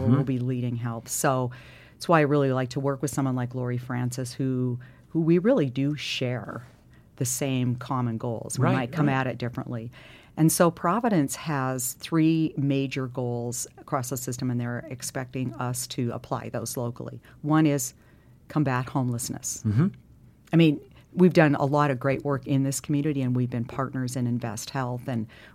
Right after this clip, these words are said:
Speaker 2: we feel very confident that if we can com-, combat that,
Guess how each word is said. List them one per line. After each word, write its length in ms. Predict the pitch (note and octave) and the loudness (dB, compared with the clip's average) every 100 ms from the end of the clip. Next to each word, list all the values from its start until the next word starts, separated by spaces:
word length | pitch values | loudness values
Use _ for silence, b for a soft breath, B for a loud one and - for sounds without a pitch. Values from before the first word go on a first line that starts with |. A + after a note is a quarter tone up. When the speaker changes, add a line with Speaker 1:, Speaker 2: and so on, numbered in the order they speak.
| - | -6
Speaker 2:
we 100 | C#3+ | -4
feel 240 | D3+ C3+ | 0 -2
very 340 | B2 C#3 D3 | 0 0 0
confident 540 | D3+ D#3+ E3 D#3+ C3 B2+ | -2 -2 -2 -2 -4 -2
that 120 | B2 | -4
if 160 | B2 C#3+ | -4 -4
we 100 | C3 | -4
can 220 | D3 C3 | -4 -4
com-, 380 | - C#3+ D3+ - | -4 -4 -2 -4
combat 460 | - F#3 F3+ A#2 A#2+ | -6 -2 0 -2 -4
that, 300 | A#2 A2 | -6 -8